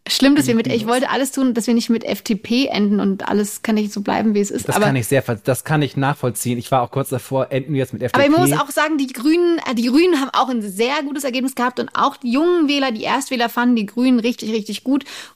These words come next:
Speaker 1: und glauben
Speaker 2: Ja, aber
Speaker 1: daran,
Speaker 2: die Erstwähler fanden die
Speaker 1: dass
Speaker 2: F D P halt immer noch besser. <laughs>
Speaker 1: Psst. Ich wollte jetzt doch gerade mit den Grünen raus und jetzt haust du mir schon wieder die F D P rein.
Speaker 2: Ja, aber dann, dann sag nicht, wen die Erstwähler am besten fanden, ja, aber da hast du die F D P gleich wieder mit drin. Das ist jetzt nicht meine Entscheidung gewesen, sondern die der nächsten Generation, die ich immer so
Speaker 1: Okay,
Speaker 2: hoffnungsvoll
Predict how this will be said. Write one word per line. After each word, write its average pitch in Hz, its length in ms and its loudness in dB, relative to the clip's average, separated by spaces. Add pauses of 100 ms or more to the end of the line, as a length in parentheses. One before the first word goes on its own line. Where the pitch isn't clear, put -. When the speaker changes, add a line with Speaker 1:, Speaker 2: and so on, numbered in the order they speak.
Speaker 1:
und 233 180 4
glauben 233 300 2
Speaker 2:
Ja, 240 60 2
aber - 60 0
Speaker 1:
daran, 214 140 0
Speaker 2:
die 214 40 2
Erstwähler 127 300 0
fanden 131 200 2
die 117 60 2
Speaker 1:
dass 123 80 0
Speaker 2:
F - 40 -6
D 117 80 0
P 131 160 0
halt 120 160 0
immer 131 160 -2
noch 127 140 -2
besser. 110 400 -6
<laughs> 180 60 -8
Speaker 1:
Psst. - 520 0 (1500)
Ich - 200 0
wollte 339 220 4
jetzt 349 180 0
doch 311 120 0
gerade 302 280 0
mit 302 180 -6
den 311 100 0
Grünen 311 380 2
raus 220 320 -2
und 226 80 -8
jetzt 240 160 -6
haust 285 220 0
du 294 60 0
mir 285 140 2
schon 277 220 2
wieder 302 140 0
die 269 100 2
F 277 160 0
D 294 120 -8
P 302 160 -2
rein. 220 100 0
Speaker 2:
Ja, 147 80 4
aber 165 80 4
dann, 160 200 0
dann 151 200 0
sag 143 240 0
nicht, 160 240 -4
wen 196 160 2
die 202 60 2
Erstwähler 170 520 0
am 123 100 -4
besten 113 360 -6
fanden, 110 320 -4
ja, 104 160 -2
aber 123 160 2
da 117 100 2
hast 156 160 -4
du 185 40 -2
die 139 80 -2
F 147 120 -2
D 160 80 -2
P 175 200 -2
gleich 175 200 -2
wieder 185 180 0
mit 196 240 -4
drin. 208 140 -2
Das 85 160 -10
ist - 140 -12
jetzt 143 180 0
nicht 311 160 4
meine 196 220 2
Entscheidung 113 420 0
gewesen, 117 380 -4
sondern 139 320 -4
die 147 100 -4
der 147 140 2
nächsten 165 320 2
Generation, 151 680 0
die 117 80 -2
ich 110 100 -6
immer 117 160 0
so 247 120 2
Speaker 1:
Okay, 277 100 2
Speaker 2:
hoffnungsvoll 190 400 0